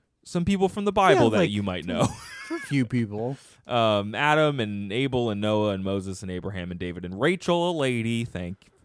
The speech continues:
Speaker 1: thank you.
Speaker 2: It
Speaker 1: Um,
Speaker 2: just, it, I mean, affirmative action, whatever, is ruining heaven.
Speaker 1: <laughs>
Speaker 2: Uh, <laughs> it just seems like,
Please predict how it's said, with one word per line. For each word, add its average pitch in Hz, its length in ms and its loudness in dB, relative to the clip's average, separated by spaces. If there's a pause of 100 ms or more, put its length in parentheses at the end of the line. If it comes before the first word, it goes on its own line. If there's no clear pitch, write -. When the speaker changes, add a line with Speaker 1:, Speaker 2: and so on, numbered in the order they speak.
Speaker 1:
thank 90 260 -10
you. 139 300 -2 (480)
Speaker 2:
It - 80 -8
Speaker 1:
Um, 101 80 2
Speaker 2:
just, 92 640 -2 (220)
it, 185 180 -4 (1200)
I 156 100 -10
mean, 165 200 -2
affirmative 160 460 0
action, 123 480 0
whatever, 98 440 -2
is 98 160 -6
ruining 127 360 0
heaven. 98 460 -4
Speaker 1:
<laughs> - 40 -20 (1080)
Speaker 2:
Uh, 139 240 4
<laughs> - 1700 -4 (840)
it 214 180 0
just 202 260 0
seems 190 460 0
like, 151 580 2